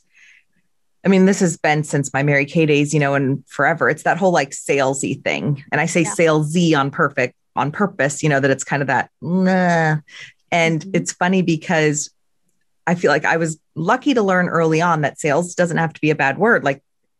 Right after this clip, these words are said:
Speaker 1: everything is sales. You might not work in what you think of as a sales position, but it's like, at the end of the day, it's all part of this sale. So it's finding, you know, the right fit for you and finding the right messaging. And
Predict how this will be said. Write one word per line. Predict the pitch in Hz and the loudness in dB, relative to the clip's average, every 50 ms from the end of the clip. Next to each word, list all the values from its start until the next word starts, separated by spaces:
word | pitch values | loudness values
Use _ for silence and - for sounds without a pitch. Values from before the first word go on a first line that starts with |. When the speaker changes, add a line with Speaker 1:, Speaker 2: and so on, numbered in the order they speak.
| _ _ | _ _
Speaker 1:
everything | - 208 220 254 277 - - - - | -2 0 2 2 0 0 -2 -8 -10
is | - - 147 - | -10 -10 -10 -8
sales. | - - 110 82 87 78 135 151 | -4 -2 -2 0 0 -2 0 0
You | 175 196 202 | 2 4 4
might | 220 202 156 | 4 2 0
not | 180 170 147 - 156 | 0 -2 -2 -2 0
work | 170 165 165 160 - | 0 0 0 0 -2
in | 151 151 147 147 147 | -2 -2 -2 0 0
what | 151 - 101 | 0 0 0
you | 143 151 | 0 -2
think | - 254 320 - | 0 -2 -2 0
of | 226 175 | 0 0
as | 160 151 147 | 0 0 0
a | 151 | 0
sales | 147 - 160 143 135 135 - | -2 0 0 0 0 0 -2
position, | - 156 135 143 139 - - 147 143 | -4 -2 0 0 0 0 0 0 0
but | 135 131 | 0 2
it's | 135 135 - | 0 0 0
like, | 147 143 147 | -2 -4 -4
at | 165 170 | -4 -2
the | 175 202 | 0 2
end | 214 220 | 4 4
of | 170 | 4
the | 165 | 4
day, | 190 202 185 151 | 4 4 4 2
it's | 127 - | 0 -2
all | - - 151 151 147 143 147 147 147 _ _ - - - - - - - - _ _ | -4 -2 0 2 4 4 2 2 -2 _ _ -20 -20 -20 -20 -20 -20 -20 -20 _ _
part | - - 170 160 | -4 0 0 0
of | 156 | 0
this | 139 139 139 - | 0 -2 -2 -4
sale. | - - 180 180 180 165 151 151 | -2 0 0 2 2 2 0 0
So | - - 165 | 0 2 2
it's | 156 151 - | 2 2 -2
finding, | - _ - 170 175 175 175 175 190 175 170 165 | -4 _ 0 0 0 0 0 -2 -2 -2 -2 -2
you | 165 | 0
know, | 160 147 | 0 0
the | 139 156 147 | 0 0 0
right | 160 147 139 139 - - - | 0 0 -2 -2 -4 -4 0
fit | - 233 208 - - | 0 0 0 0 0
for | 220 | 0
you | 214 208 202 190 | 2 4 4 4
and | 170 170 175 | 2 2 0
finding | 165 147 147 143 135 | -2 -2 0 0 -2
the | 135 127 | 0 0
right | 135 131 - - | 0 0 2 2
messaging. | 180 190 196 196 - - 196 175 180 180 185 180 180 175 165 | 4 4 4 2 0 -2 -2 -2 0 2 4 4 6 4 4
And | - 156 156 156 151 | 2 2 0 -2 -2